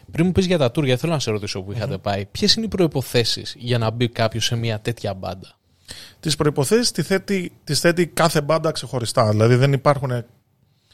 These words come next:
Speaker 2: έχουμε κάποια standards που έχουμε στο μυαλό μας, με βάση αυτό που βλέπουμε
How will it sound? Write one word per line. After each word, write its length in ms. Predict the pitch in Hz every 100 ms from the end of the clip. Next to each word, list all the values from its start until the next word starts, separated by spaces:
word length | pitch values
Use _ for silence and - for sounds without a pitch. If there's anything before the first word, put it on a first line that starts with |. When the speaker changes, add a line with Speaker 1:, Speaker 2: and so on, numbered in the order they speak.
| _ _
Speaker 2:
έχουμε 360 | - 151 165 160
κάποια 240 | 156 147 131
standards 360 | 139 131 110 -
που 80 |
έχουμε 200 | 131 113
στο 120 | 113 113
μυαλό 440 | 110 101 107 113
μας, 400 | 117 190 - -
με 160 | - 127
βάση 300 | 120 180 175
αυτό 180 | 156 156
που 120 | 156
βλέπουμε 640 | 143 156 151 160 156 147